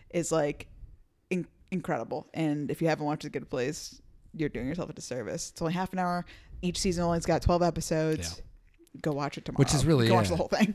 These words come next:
Speaker 2: They've really perfected that sort of thing. Like, no more twenty-four episode things. No more weird, like, eighteen episodes with Parks and Rec, you know,
Speaker 1: Right.
Speaker 2: 'cause you're, like, almost about to get canceled.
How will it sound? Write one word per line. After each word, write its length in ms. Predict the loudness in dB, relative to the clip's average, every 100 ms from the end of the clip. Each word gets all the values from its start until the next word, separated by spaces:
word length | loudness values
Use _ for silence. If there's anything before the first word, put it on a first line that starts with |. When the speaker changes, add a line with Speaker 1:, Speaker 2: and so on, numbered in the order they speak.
| 2
Speaker 2:
They've 240 | 4 6
really 300 | 6 6 6
perfected 460 | 6 4 4 -2 -4
that 140 | -4
sort 140 | -4 -6
of 80 | -4
thing. 220 | -4 -2
Like, 180 | -4 0
no 220 | 6 10
more 100 | 10
twenty-four 400 | 10 6 4 0
episode 380 | 0 -4 -4 -4
things. 400 | -6 -6 -10 -12 -10 0
No 140 | 4
more 240 | 6 6
weird, 500 | 6 2 2 2 0
like, 160 | -4 -10
eighteen 420 | -10 -10 -8 -4 -2
episodes 480 | 0 -2 0 -2
with 100 | 2
Parks 240 | 2 2 0
and 80 | 2
Rec, 260 | 2 2 2
you 80 |
know, 120 | 4 4
Speaker 1:
Right. 80 |
Speaker 2:
'cause 120 | 2 -2
you're, 120 | -2
like, 180 | -4 -2
almost 340 | -2 -2 -4
about 220 | -2 -2
to 80 | -2
get 160 | -6 -4
canceled. 380 | -4 -2 -4